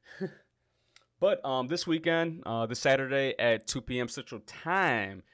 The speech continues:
we got Sergey Spivak versus Cyril Gane. This is gonna be Cyril Gane's return from that, whew, devastating loss against John Jones in the first round.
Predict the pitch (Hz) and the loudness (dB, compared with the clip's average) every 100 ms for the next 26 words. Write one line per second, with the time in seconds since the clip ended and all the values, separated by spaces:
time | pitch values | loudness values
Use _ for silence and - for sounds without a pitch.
0 | _ _ 117 117 104 - 131 127 123 123 | _ _ -2 0 0 0 0 2 2 2
1 | - - 120 117 120 120 107 113 107 110 | -2 -6 -6 -2 0 -2 -2 -4 -4 -10
2 | - 123 110 101 113 113 113 110 - - | -8 -4 -2 -2 -2 0 -2 -4 -10 -18
3 | - 123 123 139 107 104 - 147 123 113 | -8 -4 -2 -2 -2 -4 -2 2 4 2
4 | 90 123 127 127 127 117 101 117 - 135 | -2 -2 2 2 2 -2 -8 -8 0 2
5 | 143 135 - 120 117 113 110 110 - - | 2 0 -2 0 2 4 4 4 0 -10
6 | - - - 330 359 359 359 330 110 92 | -20 -14 4 8 8 8 8 6 2 2
7 | 139 175 170 - 127 117 113 110 113 110 | 6 6 6 2 2 2 2 4 6 4
8 | 117 107 117 - - 127 123 113 95 120 | 0 -4 -4 -4 0 4 4 2 4 4
9 | 120 107 104 - 120 110 - 117 113 95 | 4 -2 -8 2 2 2 0 0 0 -2